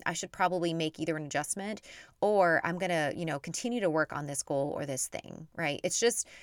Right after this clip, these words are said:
there's something amazing and magical about having accountability and sharing it with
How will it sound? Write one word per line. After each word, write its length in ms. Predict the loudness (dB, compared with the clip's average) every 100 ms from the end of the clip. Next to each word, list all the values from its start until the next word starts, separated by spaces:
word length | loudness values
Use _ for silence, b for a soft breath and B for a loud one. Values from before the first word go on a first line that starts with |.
| B
there's 180 | 0 2
something 460 | 2 2 2 0 -2
amazing 480 | 0 2 2 0 0
and 80 | 2
magical 520 | 2 2 2 2 2
about 240 | 2 2 2
having 360 | 2 0 0
accountability 680 | -4 -4 -4 -2 -2 0 0
and 100 | -2
sharing 440 | -2 -2 -2 0 -2
it 80 |
with 120 | -4